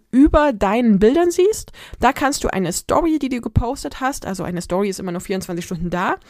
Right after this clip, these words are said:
die kannst du dort abspeichern. Dort würde ich zum Beispiel so einen Teil wie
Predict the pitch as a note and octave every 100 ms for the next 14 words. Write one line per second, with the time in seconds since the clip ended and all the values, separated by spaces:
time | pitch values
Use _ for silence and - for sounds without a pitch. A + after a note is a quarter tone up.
0 | - - - C#4+ C4+ C4+ A#3+ A3 - -
1 | - - E3 - _ _ - - _ -
2 | C4+ C#4+ C4 C4+ - A3 G#3 - F#3+ F#3
3 | F#3+ - D3 F3 E3 E3+ F3